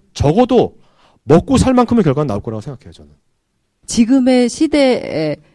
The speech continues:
Speaker 2: 살고 있는 현대인들이 알아야 되는 어떤 정보를 이렇게 직접 그 경험한 날 피디, 날 지식을 갖고 있는 사-, 분에게 들으니까, 어, 감동이 새로운데요. 정말 감사합니다.
Speaker 1: 네네.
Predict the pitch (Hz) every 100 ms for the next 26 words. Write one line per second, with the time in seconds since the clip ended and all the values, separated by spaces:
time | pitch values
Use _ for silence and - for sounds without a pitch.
0 | _ - 302 294 247 190 190 302 285 285
1 | 220 170 160 180 139 - - - - 165
2 | 190 220 208 180 170 160 151 156 165 185
3 | 185 185 147 156 185 147 - _ _ -
4 | 156 190 165 151 - _ - - - 226
5 | 226 _ - 175 151 139 - 185 220 220
6 | 202 165 160 160 _ _ _ _ _ -
7 | - - 170 214 202 - 175 - 143 131
8 | 170 214 214 226 226 190 185 294 202 190
9 | 180 190 220 208 - 170 175 202 185 151
10 | 160 208 202 185 156 190 226 165 - _
11 | _ - 156 151 - 175 185 175 170 214
12 | 220 185 160 160 202 226 247 156 185 269
13 | 247 220 180 175 180 127